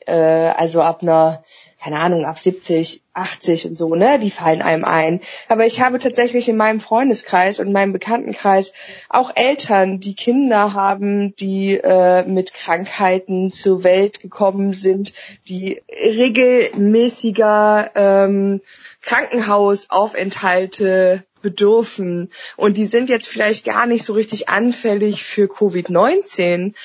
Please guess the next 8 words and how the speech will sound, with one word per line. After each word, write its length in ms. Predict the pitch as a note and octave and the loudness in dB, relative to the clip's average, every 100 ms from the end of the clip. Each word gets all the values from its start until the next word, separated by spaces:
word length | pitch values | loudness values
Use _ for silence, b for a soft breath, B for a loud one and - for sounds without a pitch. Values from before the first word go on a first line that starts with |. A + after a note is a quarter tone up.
| B - | B -4
aber 220 | A#3 A#3 | 0 2
die 140 | G#3 | 2
sind 180 | G#3 B3 | 0 2
ja 220 | A3+ - | 2 2
auch 60 | B3 | 0
betroffen 640 | G#3+ - B3 C4 - A3+ | -2 0 -2 -2 -2 0
als 240 | G3+ G3 A#3+ | 0 -2 -6
Risikogruppe, 920 | A3 A3 - G3+ - G#3 - A3 | -6 -6 -4 -2 0 0 2 2